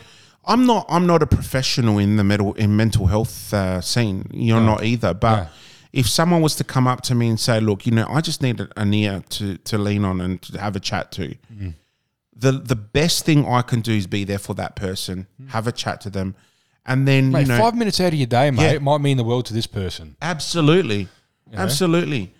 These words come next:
Speaker 1: So, you know, give that opportunity to someone that if you see someone struggling, have a chat with them. You might not be the one struggling,
Speaker 2: Mm.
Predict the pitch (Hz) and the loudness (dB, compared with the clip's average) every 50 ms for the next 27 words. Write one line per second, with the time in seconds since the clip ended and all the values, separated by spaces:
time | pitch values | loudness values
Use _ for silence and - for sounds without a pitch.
0 | _ _ _ _ _ - - 156 151 151 151 156 156 151 - 156 156 151 147 147 | _ _ _ _ _ -10 -6 -4 -2 0 0 -2 -2 -4 -6 -4 -2 -2 -2 -2
1 | 151 139 123 - 175 175 156 180 170 165 151 - 151 - - 143 139 143 151 151 | -2 -4 -4 -4 -4 -2 0 2 2 2 2 0 0 -2 0 2 2 2 2 0
2 | 156 147 - 147 - - 143 127 123 113 104 104 107 113 117 113 131 120 - - | -2 -4 -4 -6 -4 -2 -2 -2 0 0 0 0 0 -2 -2 -4 -6 -8 -4 -4
3 | 165 165 - - 160 143 - 151 135 135 120 110 - - 131 143 139 143 117 107 | -2 -2 -2 -2 -4 -4 -2 -4 -2 -2 -4 -4 -2 -2 -2 -2 -2 -2 -2 -2
4 | 107 107 - _ _ _ _ - 185 220 311 - - - 190 190 196 180 131 110 | -2 -4 -8 _ _ _ _ -12 -10 -8 -6 -4 -4 -4 -2 -2 -2 -2 -2 -2
5 | 92 92 90 _ _ _ _ _ _ _ _ _ _ - 127 185 220 214 180 160 | -2 -4 -6 _ _ _ _ _ _ _ _ _ _ -4 0 2 4 4 4 2
6 | 139 113 95 117 113 107 107 98 104 104 98 - - 113 104 104 120 151 208 240 | 0 -2 -2 -2 0 0 0 0 0 0 -2 -2 -2 -4 -2 -2 -4 -4 -4 -6
7 | _ _ _ _ _ 110 101 95 | _ _ _ _ _ -20 -20 -20